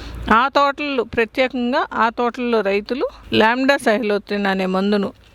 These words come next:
సున్నా పాయింట్ ఏడు ఐదు మిల్లీ లీటర్లు ఒక లీటర్ నీటికి,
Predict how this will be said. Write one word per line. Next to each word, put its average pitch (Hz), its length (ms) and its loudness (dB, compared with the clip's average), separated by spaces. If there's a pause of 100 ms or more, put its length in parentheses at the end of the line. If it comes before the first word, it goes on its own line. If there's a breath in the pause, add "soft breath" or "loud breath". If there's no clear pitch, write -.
(440)
సున్నా 247 260 4
పాయింట్ 240 380 -2
ఏడు 208 220 2
ఐదు 208 240 0
మిల్లీ 214 260 0
లీటర్లు 202 420 -2
ఒక - 120 -6
లీటర్ 196 360 0
నీటికి, 202 420 -4